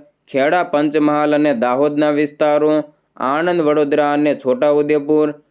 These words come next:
ભરૂચ, નર્મદા અને સુરત, તો તાપી અને ડાંગના વિસ્તારોમાં પણ હળવાથી મધ્યમ ઝાપટા પડી શકે છે. અઠ્યાવીસ તારીખની જો વાત કરવામાં આવે તો અઠ્યાવીસ તારીખે પણ ઉત્તર ગુજરાતના બે જિલ્લા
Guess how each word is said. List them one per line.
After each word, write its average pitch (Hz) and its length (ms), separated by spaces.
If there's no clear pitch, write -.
ભરૂચ, 160 460
નર્મદા 147 580
અને 147 180
સુરત, 147 640
તો 131 240
તાપી 160 340
અને 156 260
ડાંગના 147 460
વિસ્તારોમાં 147 720
પણ 143 240
હળવાથી 160 600
મધ્યમ 147 360
ઝાપટા 143 360
પડી 131 340
શકે 151 260
છે. 151 120
અઠ્યાવીસ 185 520
તારીખની 160 500
જો 151 140
વાત 139 260
કરવામાં 147 560
આવે 147 260
તો 135 120
અઠ્યાવીસ 175 480
તારીખે 156 460
પણ 139 200
ઉત્તર 143 380
ગુજરાતના 160 560
બે 147 220
જિલ્લા 151 300